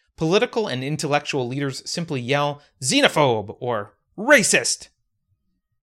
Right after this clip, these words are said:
But name-calling is only a temporary scare tactic that loses potency the more it's used,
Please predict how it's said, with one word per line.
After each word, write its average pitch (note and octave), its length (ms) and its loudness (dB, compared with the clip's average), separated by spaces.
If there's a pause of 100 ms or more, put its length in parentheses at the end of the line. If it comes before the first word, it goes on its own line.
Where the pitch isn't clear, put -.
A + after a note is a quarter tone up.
(400)
But D#3+ 160 0
name-calling D3+ 880 0
is C#3 240 -4
only E3+ 320 0
a C3 60 0
temporary C3+ 540 -4
scare B2+ 340 -6
tactic G#2+ 500 -12 (280)
that C3+ 200 2
loses F#3+ 340 -2
potency A#2 560 -4
the A2+ 120 -8
more C3 220 -4
it's A#2 160 -10
used, B2 420 -6